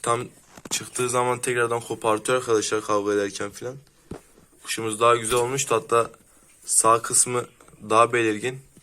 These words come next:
Şöyle göstereyim size. Tünekteyken bir sıkıntı yok arkadaşlar. Öpüşüyorlar, kurulaşıyorlar filan.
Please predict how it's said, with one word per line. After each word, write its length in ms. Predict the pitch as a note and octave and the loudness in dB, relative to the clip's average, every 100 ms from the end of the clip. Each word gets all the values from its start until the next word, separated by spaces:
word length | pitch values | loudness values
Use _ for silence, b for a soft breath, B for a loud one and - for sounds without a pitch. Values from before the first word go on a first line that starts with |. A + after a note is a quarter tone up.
| _ _ _ _ _ _ - | _ _ _ _ _ _ -20
Şöyle 280 | - G#2 G2+ | -10 -8 -6
göstereyim 500 | G2+ F#2+ - G#2 G#2+ | -6 -6 -4 -6 -6
size. 300 | - G2 A2+ B2+ _ - - - - _ _ B B B B B B B B B B B B - | -10 -10 -14 -18 _ -20 -18 -18 -18 _ _ B B B B B B B B B B B B -8
Tünekteyken 680 | - B2 B2 C#3 C#3+ E3 D3+ | -4 -2 -2 -2 0 2 2
bir 40 | C#3+ | 4
sıkıntı 380 | - D3 C#3+ | 2 2 0
yok 120 | D#3+ D#3 | 0 2
arkadaşlar. 600 | D3+ C#3+ C3+ C3+ D3 D3 - - B B B B - | 0 2 0 2 2 0 -4 -20 B B B B -2
Öpüşüyorlar, 720 | A2+ A2+ - - C3+ C3 B2+ | 0 0 -2 0 4 4 2
kurulaşıyorlar 640 | C3 A#2+ A#2+ - C3+ B2+ B2+ | -4 -2 -2 0 0 0 -2
filan. 340 | - C3+ C#3 | -2 -4 -4